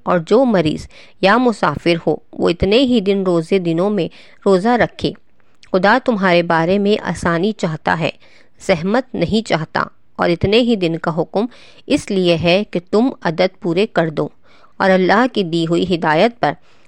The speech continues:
اس کی کبریائی کا اقرار کرو، اور شاید تم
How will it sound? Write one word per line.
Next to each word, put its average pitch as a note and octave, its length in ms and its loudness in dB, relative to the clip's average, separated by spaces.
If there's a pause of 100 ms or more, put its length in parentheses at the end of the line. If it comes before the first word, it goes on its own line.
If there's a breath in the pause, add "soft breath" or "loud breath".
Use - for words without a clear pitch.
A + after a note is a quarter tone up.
اس G#3+ 200 -4
کی C#4 280 -4
کبریائی F3+ 580 0
کا D#3 160 -2 (240)
اقرار - 520 -2
کرو، D#3+ 220 -2 (400)
اور F#3 100 0
شاید G3 540 0
تم D#3+ 140 0